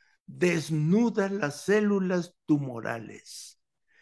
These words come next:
Y ahí se descubrió el secreto hace poco más de veinte años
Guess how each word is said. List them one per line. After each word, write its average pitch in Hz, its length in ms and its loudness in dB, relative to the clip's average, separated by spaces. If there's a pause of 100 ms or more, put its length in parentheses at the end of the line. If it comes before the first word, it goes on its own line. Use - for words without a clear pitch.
(300)
Y 214 180 6
ahí 240 320 8
se 202 140 4
descubrió 175 580 2
el 196 140 2
secreto 175 600 0
hace 170 300 4
poco 160 280 -2
más 170 220 2
de 160 60 0
veinte 170 380 2
años 180 580 0